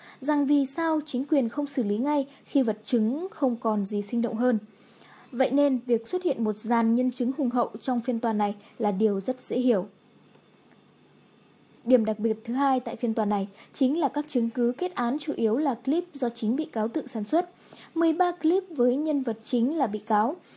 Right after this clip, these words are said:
và một số bài viết được giám định giọng nói, giám định nội dung rất chi tiết được xem là chứng cứ kết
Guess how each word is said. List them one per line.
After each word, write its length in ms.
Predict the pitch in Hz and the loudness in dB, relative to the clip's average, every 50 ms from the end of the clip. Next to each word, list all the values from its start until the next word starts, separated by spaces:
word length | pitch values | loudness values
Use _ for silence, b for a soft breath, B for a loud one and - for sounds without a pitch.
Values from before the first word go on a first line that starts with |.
| B B | B B
và 120 | - 269 269 | 0 0 0
một 160 | 254 247 247 | 2 0 -2
số 220 | 233 - - 240 | -2 -2 -2 0
bài 200 | 247 277 277 240 | 0 0 0 0
viết 280 | 220 220 320 359 359 - | 0 -2 -4 -4 -4 -2
được 200 | 233 233 226 240 | 0 -2 0 -2
giám 220 | - 311 220 247 | -2 -4 -2 -2
định 160 | 285 359 359 - | -2 -4 -4 -6
giọng 200 | - - - 233 | -8 -6 -2 0
nói, 220 | 226 226 254 320 B B B B | 0 0 -2 -2 B B B B
giám 180 | - - 247 285 | -2 0 0 2
định 180 | 320 311 - 247 | 0 0 -2 -2
nội 140 | 240 - | -4 -2
dung 280 | 226 233 262 247 233 214 | 0 0 2 2 2 0
rất 160 | 214 285 294 - | 0 -2 -4 -4
chi 140 | - - 254 | -4 -4 -2
tiết 340 | 214 - 262 302 311 - - | 0 0 0 0 0 -2 -6
được 180 | 208 202 208 - | -10 -8 -8 -4
xem 260 | - 233 220 214 208 | -2 -2 0 0 0
là 140 | 202 185 185 | -2 -2 -4
chứng 260 | 185 - - 214 226 | -4 -4 -4 -4 -2
cứ 180 | 220 240 233 | -2 -2 -2
kết 220 | 240 - - 359 | -2 -2 -4 -6